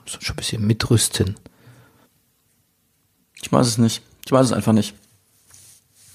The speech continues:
Speaker 1: Ja. Ich weiß nicht, also ich meine, weißt du, alle Leute echauffieren sich ganz fürchterlich über die Trumps und Orbans der Welt und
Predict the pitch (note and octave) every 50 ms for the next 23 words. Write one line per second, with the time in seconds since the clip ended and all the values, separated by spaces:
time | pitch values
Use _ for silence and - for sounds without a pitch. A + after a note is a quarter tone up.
0 | - - - - _ _ - B2+ A#2 G2 - - - - _ - - _ _ _
1 | _ - _ _ _ _ - - - - - - - - - - - - _ _
2 | _ _ _ _ F3 E3 E3+ G3 A#3+ C4+ D4 B3 F#3+ E3 D#3+ E3 C#3+ E3 D#3+ D#3+
3 | E3+ F3 F3+ D#3+ D#3 D#3 D3+ D3+ D3+ D#3+ E3+ E3+ G#3 E3+ D3+ E3+ G3 F#3 F3+ F#3
4 | F3+ F3+ E3 D#3+ D#3 D#3+ - - - - D#3+ - - - - - D#3+ E3 E3+ E3+
5 | F3 - - D#3+ C3+ - - D#3+ E3 - D#3+ D3+ C#3 C#3 C3+ B2+ B2+ - - -
6 | C#3+ D#3 F3+ F3+ - C#3 C3 - B2+ C#3 D3 D#3+ D3+ D#3+ D#3 - - - B2 A2+
7 | A2+ A2+ A2+ C3 F3 G3+ - - - - _ _ _ _ _ _ _ _ _ _
8 | _ - - - - - - - - _ _ _ _ _ _ - C#3+ C#3+ C3+ B2
9 | C3